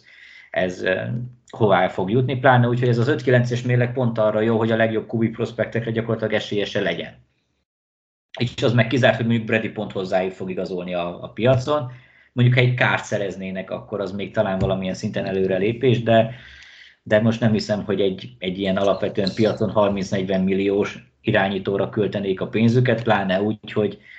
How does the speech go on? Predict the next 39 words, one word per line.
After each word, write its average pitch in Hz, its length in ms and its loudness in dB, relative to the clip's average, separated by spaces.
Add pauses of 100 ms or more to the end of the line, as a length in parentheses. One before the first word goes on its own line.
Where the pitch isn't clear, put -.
azért 95 280 0
Kár 90 220 2
sem - 180 -4
az 92 100 -2
a 92 80 -4
tipikus 95 420 -6
franchise 95 400 -2
irányító, 95 400 -2
akivel 98 420 0
egy 95 200 0
fél 90 300 -2
év 85 140 -2
alatt 87 300 -4
így 80 100 -10
csettintésre 87 880 -4 (720)
fogsz 104 200 -2
csapatot 104 440 -2
építeni, 127 520 4
úgyhogy 123 200 6
szerintem 123 500 2
a 117 100 0
Panthers 107 500 0
az 101 120 -2
most, 104 320 -8 (720)
hát 117 220 -2
négy-öt 95 380 0
évig 95 340 2
az 92 120 -2
egy 92 200 -2
eléggé 85 360 -2
kukás - 680 -4 (300)
időszak 92 500 0
lesz, 123 240 4
aztán 110 260 0
hát 120 240 0
a 92 60 -6
szerencséjük 92 640 -2
van, 110 220 -2
de, 101 260 -2